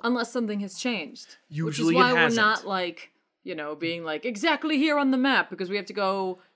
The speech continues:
Speaker 1: scope it out on Thursday.
Speaker 2: Yes.
Speaker 1: So then how do you find out more about that then?
Speaker 2: Well, I'm gonna be e-blasting the entire Comic Pop social media spectrum,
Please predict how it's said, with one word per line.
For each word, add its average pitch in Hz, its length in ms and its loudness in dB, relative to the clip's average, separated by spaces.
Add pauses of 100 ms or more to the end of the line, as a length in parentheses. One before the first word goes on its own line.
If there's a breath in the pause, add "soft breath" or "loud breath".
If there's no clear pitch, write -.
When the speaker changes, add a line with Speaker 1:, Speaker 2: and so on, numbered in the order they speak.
Speaker 1:
scope 254 320 0
it 240 80 -2
out 220 280 4
on 165 160 -8
Thursday. 190 640 -8
Speaker 2:
Yes. 127 420 0
Speaker 1:
So 214 200 -2
then 208 120 -6
how 220 160 -6
do 226 60 -6
you 233 100 -4
find 226 280 -6
out 208 180 -4
more 208 220 -8
about 202 340 -8
that 196 260 -10
then? - 240 -14
Speaker 2:
Well, 196 440 6
I'm 196 280 2
gonna 185 200 0
be 156 300 -4
e-blasting 120 840 -2
the 127 120 -4
entire 143 520 -2
Comic 135 340 -4
Pop 123 220 -2
social 135 340 -6
media 127 280 -6
spectrum, 117 640 -8